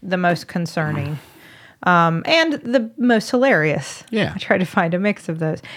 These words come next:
Speaker 1: And let me, let me just clarify. Goop is very clear at the end of every article, at least the ones that were about medical type things. I don't
Speaker 2: Mm-hmm.
Speaker 1: know about the beauty ones, but probably <laughs> not.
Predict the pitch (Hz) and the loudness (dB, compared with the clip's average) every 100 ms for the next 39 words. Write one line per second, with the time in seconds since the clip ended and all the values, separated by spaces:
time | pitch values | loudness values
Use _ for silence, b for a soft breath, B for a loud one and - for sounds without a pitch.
0 | B - 269 359 381 330 - 294 330 302 | B 0 2 2 0 -4 0 0 2 -2
1 | 247 233 - - 220 190 185 156 156 B | 0 -2 -2 -6 -2 0 0 -2 -4 B
2 | B 196 180 294 349 349 226 185 208 208 | B -6 0 0 2 0 0 -2 0 2
3 | 214 226 233 226 _ _ _ _ - - | 2 2 0 -4 _ _ _ _ -12 -2
4 | 254 160 139 156 - _ _ _ - 190 | 2 2 2 -2 -6 _ _ _ -2 0
5 | 208 202 277 311 - 220 214 254 196 208 | 0 0 0 -2 0 -2 0 0 2 0
6 | 208 - 185 175 - 190 190 202 - 190 | -2 -2 0 2 2 0 0 0 0 0
7 | 185 180 185 175 170 175 165 175 165 165 | 0 0 0 2 2 2 0 0 0 -2
8 | 175 - 165 - 208 165 143 147 160 160 | -4 -2 -4 -2 -2 -2 -2 -4 -2 -2
9 | - 165 156 156 160 160 160 170 160 156 | -2 0 0 0 -2 -2 -2 0 0 -2
10 | 160 160 160 - - 156 151 151 151 175 | -4 -4 -4 -4 -2 -2 -2 -6 -2 -2
11 | 180 190 | 0 -2